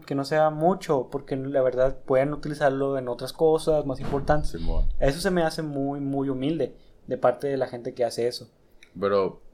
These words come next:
Speaker 2: pues, también hay que, pues, no sé, güey.
Speaker 1: Es que como que
Speaker 2: Hay, hay gente que vive de eso.
Speaker 1: es como que, ima-, no, pero imagínate que vas a un trabajo y dices, "No, es que no me están pagando lo suficiente", y le empiezas a gritar a tu,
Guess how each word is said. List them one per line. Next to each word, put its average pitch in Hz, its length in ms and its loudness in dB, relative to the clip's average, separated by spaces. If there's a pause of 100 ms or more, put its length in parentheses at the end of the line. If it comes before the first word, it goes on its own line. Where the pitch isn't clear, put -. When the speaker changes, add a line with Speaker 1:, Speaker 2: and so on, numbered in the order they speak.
(120)
Speaker 2:
pues, 104 140 -4
también 113 240 0
hay 147 120 0
que, 160 260 0 (920)
pues, - 100 -14
no 87 100 -8
sé, 87 260 -6
güey. 90 180 -4 (220)
Speaker 1:
Es 139 120 -10
que 226 80 -12
como 214 260 0
que 143 260 2
Speaker 2:
Hay, 113 180 6
hay 165 200 6
gente 185 220 -2
que - 100 -6
vive 98 200 0
de 80 80 -2
eso. - 180 -14 (180)
Speaker 1:
es - 120 0
como 226 200 2
que, 190 80 2
ima-, 160 480 0
no, 143 400 -4
pero 131 380 2
imagínate 156 480 -4
que 196 100 -2
vas 160 220 4
a - 20 2
un 175 120 0
trabajo 165 380 6
y 160 60 -2
dices, 147 340 -6 (540)
"No, 147 140 2
es 185 100 0
que 196 80 -2
no 196 60 2
me 202 80 2
están 196 160 0
pagando 202 240 6
lo 202 80 -2
suficiente", 180 500 0
y 175 40 4
le 147 80 4
empiezas 139 280 -4
a 165 40 4
gritar 147 260 0
a 139 120 0
tu, 135 360 -4